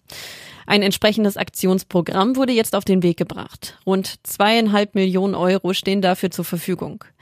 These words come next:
Das Geld soll für eigene Angebote und für Angebote freier Träger in der Kinder- und Jugendhilfe genutzt werden.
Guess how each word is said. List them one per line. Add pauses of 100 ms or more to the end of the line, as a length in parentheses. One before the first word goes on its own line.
(340)
Das
Geld
soll
für
eigene
Angebote
und
für
Angebote
freier
Träger
in
der
Kinder-
und
Jugendhilfe
genutzt
werden.